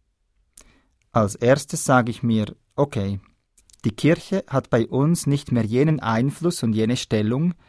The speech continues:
die sie offenbar einmal hatte. Vielmehr ist sie heute einfach ein Thema unter vielen anderen.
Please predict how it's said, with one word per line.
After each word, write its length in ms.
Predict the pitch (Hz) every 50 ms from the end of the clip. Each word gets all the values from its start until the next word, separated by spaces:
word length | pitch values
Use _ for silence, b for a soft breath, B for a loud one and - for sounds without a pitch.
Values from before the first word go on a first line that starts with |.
| b b b b b b b -
die 80 | 147
sie 200 | 139 160 160 -
offenbar 560 | - 127 117 - - 151 139 147 143 147 147 -
einmal 420 | 123 117 117 120 123 135 131 107
hatte. 340 | 104 95 _ - 98 92 92 _ _ _ _ _ _ _ _ _ _ _ _ _ _ _ _ _ B B B B B B B B B B
Vielmehr 400 | B - 151 180 185 170 151 131
ist 160 | 117 - -
sie 120 | 139 120
heute 340 | 117 123 131 135 - 139 -
einfach 320 | 123 131 131 - - - - _
ein 400 | - 135 127 131 151 175 175 147
Thema 320 | - - 143 151 156 151 135
unter 220 | 127 123 110 -
vielen 380 | 113 - 120 107 107 101 - -
anderen. 600 | - 123 151 165 131 120 107 98 98 101 104